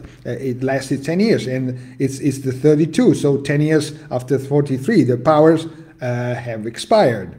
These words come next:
are expiring. And, uh, each of the two contenders, uh, are preparing for open war, but neither wanted, uh, to be attributed the, the, the responsibility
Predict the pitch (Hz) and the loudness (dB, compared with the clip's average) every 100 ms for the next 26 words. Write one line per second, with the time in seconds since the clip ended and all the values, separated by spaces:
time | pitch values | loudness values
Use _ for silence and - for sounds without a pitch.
0 | - 123 123 - 220 214 131 107 92 - | -8 -4 -4 0 2 4 2 -2 -10 -16
1 | _ - _ - 160 160 147 160 147 - | _ -20 _ 0 2 4 6 6 6 -6
2 | - - - - - 240 233 196 147 151 | -16 -20 -20 -20 -6 -2 2 2 4 2
3 | 143 185 214 208 143 131 160 151 110 110 | 4 4 6 4 2 2 2 2 2 0
4 | 135 - 160 175 - - - - 135 135 | 0 0 0 0 -6 -20 -20 -6 -2 2
5 | 139 135 135 131 127 - - 139 131 156 | 2 2 2 0 -2 -8 -6 -4 0 4
6 | 208 196 127 - 123 117 110 104 135 123 | 6 6 2 0 0 0 -2 -4 -2 -2
7 | 123 113 110 92 85 - - - _ _ | 0 -2 -2 -4 -12 -16 -20 -20 _ _
8 | - 165 165 233 262 151 131 127 135 135 | -4 2 6 6 8 6 6 6 4 2
9 | 127 139 131 127 127 123 123 127 117 120 | -2 2 2 2 2 0 2 0 2 2
10 | 123 117 117 123 123 113 123 110 104 110 | 0 0 -2 -2 0 -2 -2 -4 -4 -6
11 | 107 117 104 110 117 120 147 139 170 180 | -6 -10 -8 -4 -4 -2 -2 0 2 2
12 | 247 - 107 104 | 4 2 0 -10